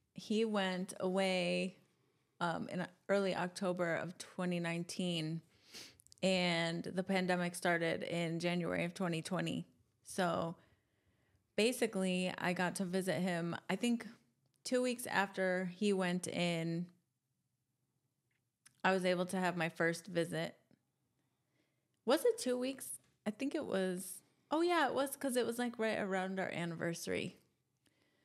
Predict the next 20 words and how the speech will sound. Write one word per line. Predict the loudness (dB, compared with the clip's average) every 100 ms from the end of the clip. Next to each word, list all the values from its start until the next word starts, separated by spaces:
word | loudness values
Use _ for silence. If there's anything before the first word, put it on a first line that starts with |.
| _ _ _ _ _ _ _ -4
So, | 4
yeah, | 6 6
two | 4 2 0
weeks | 2
after | 0 0 2 2 0 -8 -20 _ 0
you | 4
went | 4 4
in, | 4 4 2 0 -6 _
I | 2
had | 4 2
my | 0
first | 2 2 2
visit, | -2 0 0 0
and | 0 2
then | 2
I | 2
was | 0 0
able | 2 2 2
to | 0
visit. | 0 0 0 0 0 -2